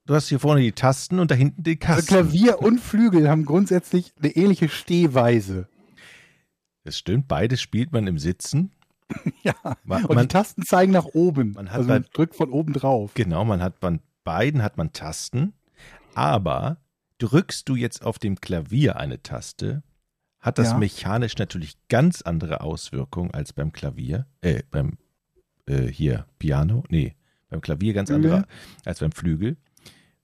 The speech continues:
Speaker 2: Hat es das?
Speaker 1: Naja, von der Technik dasselbe, aber vom Klangergebnis und was anderes. Also.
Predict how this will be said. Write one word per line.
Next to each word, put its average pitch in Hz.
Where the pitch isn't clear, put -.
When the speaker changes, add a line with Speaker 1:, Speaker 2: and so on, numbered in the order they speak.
Speaker 2:
Hat -
es -
das? -
Speaker 1:
Naja, 120
von -
der 95
Technik 160
dasselbe, 175
aber 101
vom 95
Klangergebnis 113
und -
was 95
anderes. 82
Also. 76